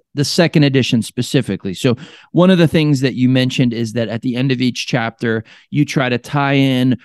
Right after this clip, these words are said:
other biblical passages that connect some of the, to some of the themes or some of the ideas that are introduced in this section. Um, what are some of the other things that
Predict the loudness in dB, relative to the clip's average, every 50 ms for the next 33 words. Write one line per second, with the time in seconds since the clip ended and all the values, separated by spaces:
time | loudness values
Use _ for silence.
0 | _ _ _ _ -2 0 2 2 4 4 4 4 2 2 0 -4 _ _ _ _
1 | _ _ _ _ _ _ -20 -20 _ _ _ 2 2 4 4 4 2 2 2 0
2 | 2 2 0 0 0 -4 -4 -4 -6 -4 -2 -2 0 0 -2 -2 -4 -6 -10 -12
3 | -10 -8 -4 0 2 2 2 0 -2 -4 _ -12 -18 -18 -18 _ _ _ -16 -10
4 | -4 -2 0 0 0 -2 -6 -8 -6 -6 -4 -2 -2 -2 0 0 -2 -2 -2 0
5 | 0 2 2 2 2 0 -2 -4 -4 -4 -4 -2 -2 -2 -2 -2 -2 0 0 2
6 | 2 0 0 -2 -2 -2 -2 -2 -2 -2 0 2 2 2 0 0 -4 -12 _ _
7 | -20 _ _ _ _ _ _ -4 -2 0 0 0 -2 -2 -4 -2 -4 -4 -4 -4
8 | -6 -4 -2 -2 -4 -4 -8 -14 _ _ -6 -4 -4 -4 -4 -6 -8 -2 2 2
9 | 2 2 2 -2 0 0 2 2 4 2 2 2 0 -2 -2 -4 -6 -6 -4 -6
10 | -4 -4 -2 -4 -4